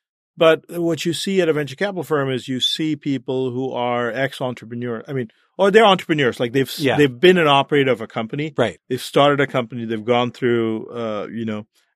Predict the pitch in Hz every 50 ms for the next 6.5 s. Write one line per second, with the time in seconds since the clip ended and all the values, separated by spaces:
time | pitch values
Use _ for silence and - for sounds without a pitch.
0 | _ - 117 120 123 123 123 117 107 104 123 120 117 117 110 110 107 107 104 95
1 | - _ - - 110 107 98 101 101 104 117 123 127 131 127 127 123 113 123 120
2 | 117 110 101 127 117 123 113 - 156 147 143 139 135 120 - - - 139 123 123
3 | 127 127 123 120 107 - - 123 113 110 113 107 107 110 110 104 110 110 110 113
4 | 113 107 - _ _ _ _ - 139 135 117 127 131 131 135 131 123 120 117 113
5 | 110 104 98 110 113 113 113 110 107 - - 113 107 98 101 98 95 _ 101 95
6 | 92 - - 160 143 123 107 135 143